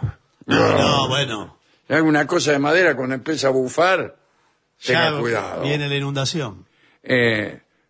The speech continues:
Speaker 2: producido por el envejecimiento y la presión a las que estaban sometidas, ¿no? Al tener que soportar
Speaker 1: Claro.
Speaker 2: tanta cerveza.
Speaker 1: Ahora, es un poco inverosímil, ¿no?
Speaker 2: Es,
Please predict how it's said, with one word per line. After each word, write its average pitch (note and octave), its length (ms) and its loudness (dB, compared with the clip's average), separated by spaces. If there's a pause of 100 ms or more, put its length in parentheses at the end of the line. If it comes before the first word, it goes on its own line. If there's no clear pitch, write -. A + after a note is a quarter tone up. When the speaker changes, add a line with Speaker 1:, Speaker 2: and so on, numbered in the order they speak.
(160)
Speaker 2:
producido E3 680 4
por C#3+ 180 2
el C#3 160 4
envejecimiento C3+ 1000 2
y C#3 40 0
la B2+ 220 0
presión A#2+ 760 -2 (680)
a B2 120 -2
las A2+ 180 -4
que - 120 -12
estaban G#2+ 640 -4
sometidas, D3 680 0
¿no? C3 100 -2
Al C3 140 -4
tener A#2 220 -4
que A#2 100 -8
soportar A2+ 680 -4
Speaker 1:
Claro. A#2 440 -6
Speaker 2:
tanta B2 480 -4
cerveza. E2 720 -12 (180)
Speaker 1:
Ahora, G#3+ 200 -2
es G3+ 100 -2
un B3 100 -2
poco C4+ 220 -4
inverosímil, C3+ 800 -4
¿no? F#3+ 340 -6 (160)
Speaker 2:
Es, G#2 160 -10